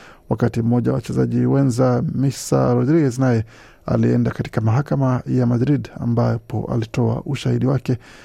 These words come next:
ambapo alisema kwamba walinajisiwa pamoja na shutuma zingine za, ambazo wamelenga kwa kiongozi wa soka wa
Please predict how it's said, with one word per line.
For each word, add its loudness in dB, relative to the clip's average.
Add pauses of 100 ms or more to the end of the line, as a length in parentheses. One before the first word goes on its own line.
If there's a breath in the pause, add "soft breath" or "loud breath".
(180 loud breath)
ambapo -2
alisema 0
kwamba 0
walinajisiwa -2
pamoja 2 (380 loud breath)
na 2
shutuma 0
zingine 2 (100)
za, 0 (360 loud breath)
ambazo 0 (100)
wamelenga 2
kwa 0
kiongozi 0
wa 0
soka 0 (460 loud breath)
wa 2